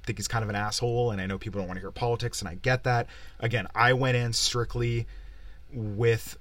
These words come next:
my critic glasses and hat on. Uh, that's right, I do have a different set of glasses and a, a specific hat I do wear when I go to review movies. Um, believe it or not, I put those on, make sure I'm all ready for b-,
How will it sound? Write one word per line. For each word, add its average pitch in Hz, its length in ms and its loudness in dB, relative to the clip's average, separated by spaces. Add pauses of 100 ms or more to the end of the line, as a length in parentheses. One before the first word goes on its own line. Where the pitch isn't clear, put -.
my 107 220 0
critic - 720 0 (520)
glasses 117 680 2
and 98 100 -4
hat 110 260 2
on. 139 480 0
Uh, 87 240 -6
that's 101 240 -4
right, 117 160 2
I 104 80 -2
do 104 140 -4
have 110 120 -2
a 107 60 -4
different 104 300 -6
set 92 120 -6
of 87 80 -12
glasses 107 460 -4
and 92 100 -6
a, 90 200 -8
a 92 120 -10
specific 98 460 -4
hat 104 180 -4
I 90 100 -4
do 110 220 -2
wear 123 200 6
when 120 100 2
I 113 80 -2
go 113 200 0
to 113 220 -4
review 113 300 -4
movies. 120 400 -4 (480)
Um, 95 180 -2
believe 98 240 -2
it 104 60 -6
or 98 80 -2
not, 107 320 0
I 107 60 -4
put - 240 -8
those 110 240 -2
on, 147 460 0
make 107 120 -4
sure 110 160 -4
I'm 101 100 -2
all 101 140 -2
ready 101 220 -2
for 98 180 -4
b-, - 80 -10